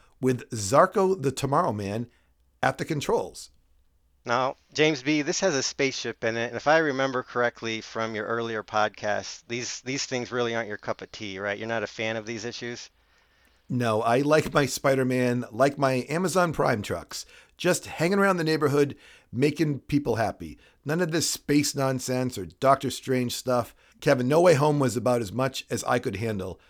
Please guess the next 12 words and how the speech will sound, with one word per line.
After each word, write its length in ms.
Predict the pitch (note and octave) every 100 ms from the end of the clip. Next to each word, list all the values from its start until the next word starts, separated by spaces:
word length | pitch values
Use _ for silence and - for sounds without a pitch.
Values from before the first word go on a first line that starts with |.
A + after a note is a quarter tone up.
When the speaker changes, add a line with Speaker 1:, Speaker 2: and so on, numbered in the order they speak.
| _ _
Speaker 1:
Real 240 | G#3 A#3+ -
quick, 300 | - - -
are 60 |
you 160 | C#3+ D#4
okay 200 | D#4 E4
with, 160 | F4 E4+
like, 200 | D#4+ -
the 100 | G#3
whole 180 | A3+
cosmic 420 | - G3+ G3 G3 F#3
Spidey 360 | - F#3 F#3
world? 360 | F#3+ F#3 F3+